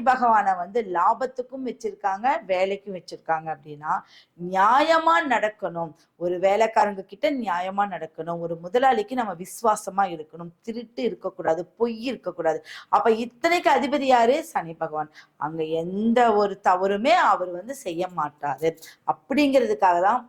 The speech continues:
பத்துல தொழில நியாயமா இருந்தால் நல்ல விதமான லாபம் கிடைக்கும் தான் பதினொன்னுக்கும் அவரே வச்சிருக்காங்க. அடுத்தது, நீங்க யாராவது பொய் சொல்லி ஏமாத்தி சம்பாதிக்கிறீங்கன்னா அது ஒரு பெருசா உங்களுக்கு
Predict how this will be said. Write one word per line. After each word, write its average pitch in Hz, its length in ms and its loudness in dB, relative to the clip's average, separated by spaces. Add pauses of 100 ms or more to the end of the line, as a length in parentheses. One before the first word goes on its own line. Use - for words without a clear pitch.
(120)
பத்துல 294 440 0 (180)
தொழில 233 220 4 (360)
நியாயமா 214 480 4 (160)
இருந்தால் 175 500 2 (340)
நல்ல 240 500 -2
விதமான 214 480 -6 (180)
லாபம் 247 500 2
கிடைக்கும் 202 440 -8
தான் 247 180 -2
பதினொன்னுக்கும் 277 720 0 (160)
அவரே 196 280 0
வச்சிருக்காங்க. 139 580 -12 (440)
அடுத்தது, 180 300 -4 (260)
நீங்க 220 180 0 (100)
யாராவது 294 380 6 (240)
பொய் 269 180 0 (500)
சொல்லி 247 240 -4 (200)
ஏமாத்தி 262 460 2 (120)
சம்பாதிக்கிறீங்கன்னா 220 1040 -2
அது 190 140 -4
ஒரு 180 160 -10
பெருசா 175 360 -6 (100)
உங்களுக்கு 165 340 -8